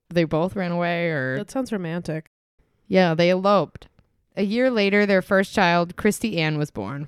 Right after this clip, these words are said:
Speaker 1: followed by Cheryl Lynn in nineteen seventy-six and Stephen Daniel, also known as Danny, in nineteen seventy-nine. Only a year after Danny was born, the couple divorced because Steve had suspicions that Danny was the result of an affair Diane had.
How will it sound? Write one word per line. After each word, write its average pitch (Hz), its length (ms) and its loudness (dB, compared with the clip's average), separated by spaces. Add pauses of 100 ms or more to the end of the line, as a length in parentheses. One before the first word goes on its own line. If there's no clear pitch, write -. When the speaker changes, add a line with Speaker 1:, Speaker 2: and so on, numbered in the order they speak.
Speaker 1:
followed 160 360 0
by 151 180 -2
Cheryl 208 440 2
Lynn 185 320 0
in 175 160 -2
nineteen 165 340 -2
seventy-six 160 720 -2
and 180 160 -2
Stephen 196 500 -2
Daniel, 156 600 -2
also 156 300 -4
known 139 180 -6
as 139 200 -10
Danny, 185 520 -2
in 165 180 -2
nineteen 151 400 -4
seventy-nine. - 540 -12 (680)
Only 240 300 2
a 220 40 4
year 220 340 0
after 196 240 -2
Danny 175 280 0
was 165 160 -2
born, 160 360 -4
the 160 80 -4
couple 170 240 -4
divorced 151 480 -6
because 151 240 -4
Steve 160 280 -4
had 165 200 -2
suspicions 165 540 -6
that 160 220 -8
Danny 160 280 -4
was 160 160 -2
the 156 100 -6
result 160 480 0
of 190 140 -4
an 208 80 0
affair 139 400 -6
Diane 120 380 -10
had. 101 320 -16